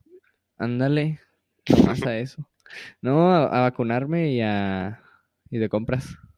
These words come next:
Tipo, a final de cuentas, allá sí te sientes <laughs> mucho más seguro, güey, porque como ya sabes que la mayoría de la población sí está vacunada y que,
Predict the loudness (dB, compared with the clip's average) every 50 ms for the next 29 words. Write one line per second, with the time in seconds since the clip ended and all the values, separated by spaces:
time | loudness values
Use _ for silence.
0 | _ _ _ _ _ _ _ _ _ _ _ _ _ _ _ -20 -20 -20 _ _
1 | _ _ _ _ _ _ -6 -4 0 0 0 0 0 -2 -2 0 0 0 0 0
2 | 0 0 0 2 0 0 0 0 -6 -20 _ _ _ _ _ _ _ _ _ _
3 | _ -4 -2 0 2 2 2 2 0 0 -2 -2 0 0 -2 0 0 0 2 2
4 | 0 0 2 2 2 4 2 2 2 2 0 0 0 0 2 2 2 2 4 4
5 | 2 0 0 -2 -4 -6 -6 -6 -6 -4 -2 0 0 2 2 2 0 0 -2 -2
6 | -4 -2 0 0 0 0 0 0 0 0 0 0 0 0 -2 0 -2 0 0 0
7 | 0 0 0 -2 0 -2 -2 -2 0 0 0 0 0 0 -2 0 0 0 -2 -2
8 | -6 -8 _ _ -20 -20 -20 -20 -20 _ _ _ _ _ _ _ _ -4 -4 -4
9 | -4 -2 -2 0 0 2 2 2 2 2 2 0 -2 -4 -6